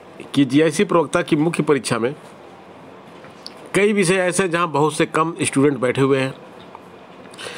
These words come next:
जैसे अगर हम इसमें गणित फीमेल की बात करें, गणित की महिला सीटों की बात करें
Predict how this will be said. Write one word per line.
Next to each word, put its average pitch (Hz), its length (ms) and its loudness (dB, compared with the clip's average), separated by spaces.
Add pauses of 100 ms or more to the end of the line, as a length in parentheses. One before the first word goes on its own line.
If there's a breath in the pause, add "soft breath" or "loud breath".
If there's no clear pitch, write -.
(280 loud breath)
जैसे 160 300 2
अगर 160 320 0
हम 170 160 0
इसमें 165 360 2
गणित 165 280 -2
फीमेल 147 500 2
की 147 120 2
बात 131 240 0
करें, 123 320 -4 (640)
गणित 131 320 -2
की 135 140 0
महिला 123 300 0
सीटों 123 300 -2
की 117 100 -2
बात 117 180 -2
करें 135 220 -2